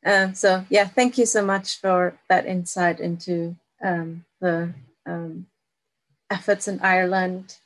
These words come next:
We do have, uh, some people from Irish institutions on the call who are really excited to work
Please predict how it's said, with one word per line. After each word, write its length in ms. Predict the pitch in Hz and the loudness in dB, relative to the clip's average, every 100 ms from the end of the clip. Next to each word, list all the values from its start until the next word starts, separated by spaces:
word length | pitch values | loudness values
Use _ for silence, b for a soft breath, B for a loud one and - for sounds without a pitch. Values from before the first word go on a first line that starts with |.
| - | -12
We 60 | 185 | -2
do 200 | 196 196 | 0 2
have, 300 | 185 175 175 _ _ - | 2 -2 -4 _ _ -16
uh, 200 | 202 190 185 190 _ _ _ | -8 -8 -8 -14 _ _ _
some 280 | - 190 | -8 -6
people 360 | 185 196 190 180 | -6 -10 -8 -10
from 300 | - 180 175 - - | -6 -4 -6 -8 -4
Irish 500 | 185 175 180 - - - | -2 -2 -4 -6 -12 -10
institutions 720 | 190 185 180 - 226 - 190 | -8 -8 -10 -6 -4 -2 -4
on 180 | 190 185 | -2 -2
the 100 | 175 | -2
call 420 | - 196 175 180 | -4 -2 0 0
who 140 | 175 | -2
are 120 | 175 170 | -4 -2
really 280 | 175 175 | -2 -4
excited 580 | 180 - 175 170 170 170 | -6 -6 -4 -4 -6 -12
to 220 | - - - | -14 -18 -14
work 200 | 165 165 | -10 -10